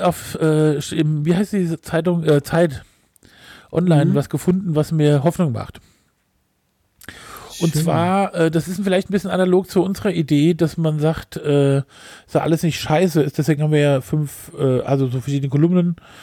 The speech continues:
Speaker 1: eigentlich, die, äh, später auch noch kommen. Äh, die haben, äh, einfach mal gesagt, das Jahr zwo-,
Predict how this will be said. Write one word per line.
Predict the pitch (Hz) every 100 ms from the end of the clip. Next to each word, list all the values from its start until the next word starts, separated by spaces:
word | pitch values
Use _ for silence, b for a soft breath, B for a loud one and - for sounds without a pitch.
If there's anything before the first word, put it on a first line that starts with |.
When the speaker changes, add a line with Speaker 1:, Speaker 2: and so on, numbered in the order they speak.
| B B B
Speaker 1:
eigentlich, | 139 147
die, | 151 143 139
äh, | 135 127 123 -
später | - 143 131
auch |
noch | 143 123
kommen. | 185 165 175 - _ B B B B B B
Äh, | - 135 143
die | 127 220 262
haben, | 165 160 190 202
äh, | 165 156 156 156
einfach | 156 165 180
mal | 175
gesagt, | 160 160 165 -
das | 156 -
Jahr | 151 147 160
zwo-, | - 175